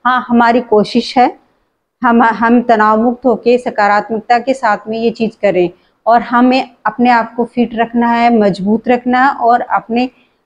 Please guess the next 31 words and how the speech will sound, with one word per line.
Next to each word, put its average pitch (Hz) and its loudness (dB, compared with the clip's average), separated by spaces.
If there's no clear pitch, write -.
बच्चे 220 0
को 233 0
भी 233 2
मजबूत 214 0
रखना 214 0
है। 247 0
इसके - -2
लिए 262 2
ये 233 2
session 214 -2
तैयार 185 2
किया 208 0
है। 254 0
और 220 0
फिर 254 2
भी 330 4
आपको 220 0
ऐसा 226 -2
कहीं 240 -2
uncomfortable 233 0
या 214 2
हाई 220 2
risk 262 0
लगे 208 2
तो 240 0
आप 214 0
इस 247 -4
session 226 -2
को 349 -2
ना 233 2
करें, 170 -2